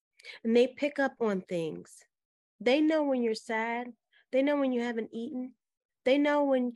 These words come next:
you're arguing. They know when you're smoking a cigarette out back near the trash can.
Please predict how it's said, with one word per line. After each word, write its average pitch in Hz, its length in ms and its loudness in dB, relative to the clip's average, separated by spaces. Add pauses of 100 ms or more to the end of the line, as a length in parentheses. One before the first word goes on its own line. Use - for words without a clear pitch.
(200)
you're 240 220 0
arguing. 247 720 -2 (440)
They 277 120 0
know 302 200 -2
when 285 140 -4
you're 269 100 -4
smoking 254 480 -6
a 240 40 -4
cigarette 240 520 -4
out 226 260 -8
back 240 260 -2
near 240 200 0
the 220 80 -14
trash 233 360 -6
can. 247 360 -8